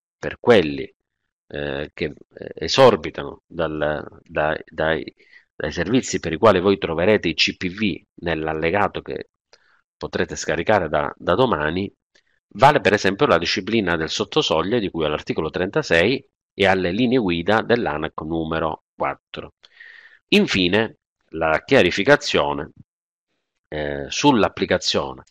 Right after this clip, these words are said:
della normativa in materia di concessioni, quindi anche per affidare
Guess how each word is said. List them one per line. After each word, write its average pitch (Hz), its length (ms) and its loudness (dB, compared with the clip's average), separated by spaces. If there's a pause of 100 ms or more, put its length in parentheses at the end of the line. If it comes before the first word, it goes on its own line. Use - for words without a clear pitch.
(300)
della 82 220 -4
normativa 92 580 0
in 85 60 -2
materia 87 540 2
di 107 320 0 (360)
concessioni, 90 1000 2 (160)
quindi 78 360 -4
anche 85 640 0 (360)
per - 140 -8
affidare 95 680 -2